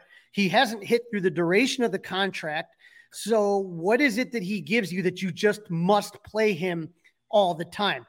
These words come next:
There's nothing. So it, it really, to me, it looks like, like David Ross is helping out a buddy. That's the only thing I can think of, and I hope I'm wrong.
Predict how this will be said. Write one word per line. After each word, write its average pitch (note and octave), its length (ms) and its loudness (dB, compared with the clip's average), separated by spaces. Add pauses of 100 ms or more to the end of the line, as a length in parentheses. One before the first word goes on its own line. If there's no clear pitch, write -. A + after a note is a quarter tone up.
(140)
There's G3 220 4
nothing. F3 480 0 (200)
So G3+ 420 2
it, A3+ 180 0
it G#3+ 160 2
really, G#3+ 380 2
to - 140 -8
me, F3+ 460 0 (300)
it A3+ 140 4
looks F#3+ 280 -4 (260)
like, F#3+ 280 -2 (100)
like F#3+ 240 -4
David G3 300 2
Ross F3 340 0
is D#3+ 80 -14
helping E3+ 280 -6
out E3 140 -2
a E3 40 -4
buddy. D3 260 -8
That's F3 300 -2
the G3 80 -4
only F#3+ 180 0
thing F3+ 160 -6
I E3+ 140 0
can F3 160 -10
think F#3+ 240 -4
of, G3 100 -2
and E3 80 -6
I D3+ 60 -4
hope F#3 260 0
I'm E3+ 180 0
wrong. F3+ 320 0